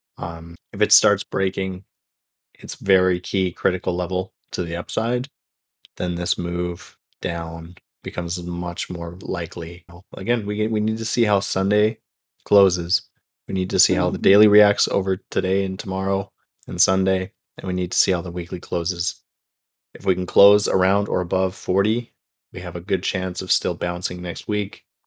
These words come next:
Speaker 1: all that jazz, or still continuing to touch thirty-five and bouncing from there. So definitely not a place to be stuck into any position right now. Like I said, I,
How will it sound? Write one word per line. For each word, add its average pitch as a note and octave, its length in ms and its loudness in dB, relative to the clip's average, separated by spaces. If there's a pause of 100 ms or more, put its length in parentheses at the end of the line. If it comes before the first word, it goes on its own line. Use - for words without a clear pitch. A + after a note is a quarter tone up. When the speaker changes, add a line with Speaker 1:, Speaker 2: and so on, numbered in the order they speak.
(260)
Speaker 1:
all G2 200 2
that F2+ 180 0
jazz, F2+ 640 -6 (340)
or F#2+ 380 2
still G2 280 4
continuing F2+ 600 -4
to F2+ 80 -4
touch - 240 -2
thirty-five G#2 960 2
and G2+ 160 -4
bouncing F#2+ 380 -2
from F#2 240 -6
there. G2 480 -4 (200)
So F2+ 460 -8 (420)
definitely A2+ 320 6
not G#2+ 200 6
a G2+ 40 2
place G#2 380 2
to - 100 -8
be G2+ 180 0
stuck - 400 -2
into F#2 240 -2
any F#2 220 -4
position F2+ 480 -6
right E2+ 160 -4
now. E2+ 220 -4
Like E2+ 160 -6
I F2+ 60 -4
said, E2+ 280 -4
I, E2+ 140 -6